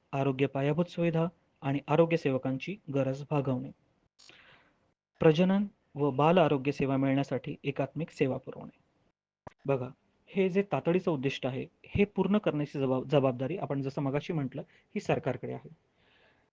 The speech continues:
आपण यामध्ये म्हटलंय, प-, आरोग्य पायाभूत सुविधा पुरवणे, याचाच अर्थ वेगवेगळ्या प्रकारचे दवाखाने, प्राथमिक आरोग्य केंद्र, उपजिल्हा रुग्णालय, अ, अ, ह्यांची स्थापना करणे, जिल्हा रुग्णालयांची स्थापना करणे, लोकांना वेगवेगळ्या आरोग्य सुविधा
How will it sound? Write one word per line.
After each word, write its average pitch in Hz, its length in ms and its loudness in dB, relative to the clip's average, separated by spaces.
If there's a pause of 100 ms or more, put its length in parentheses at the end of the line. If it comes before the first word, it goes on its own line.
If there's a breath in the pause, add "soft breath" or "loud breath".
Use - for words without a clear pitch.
(380)
आपण 156 220 0
यामध्ये 196 260 -2
म्हटलंय, 190 280 -2
प-, - 140 -6 (120)
आरोग्य 175 340 0
पायाभूत 170 380 -2
सुविधा 180 500 -4 (340)
पुरवणे, 151 420 -2
याचाच 151 380 -2
अर्थ 165 300 -4 (480)
वेगवेगळ्या 151 400 2
प्रकारचे 143 460 -8 (200)
दवाखाने, 143 480 -2
प्राथमिक 143 460 -4
आरोग्य 131 280 -2
केंद्र, 147 300 -4
उपजिल्हा 131 480 -4
रुग्णालय, 139 520 -2 (460 soft breath)
अ, 143 40 -6
अ, 127 680 -2 (400)
ह्यांची 143 400 -2
स्थापना 147 420 -6
करणे, 156 240 -4
जिल्हा 139 280 0
रुग्णालयांची 147 580 -4
स्थापना 165 360 -6
करणे, 165 320 -6 (420 loud breath)
लोकांना 139 380 -4
वेगवेगळ्या 139 500 -2
आरोग्य 139 260 -4
सुविधा 143 440 -6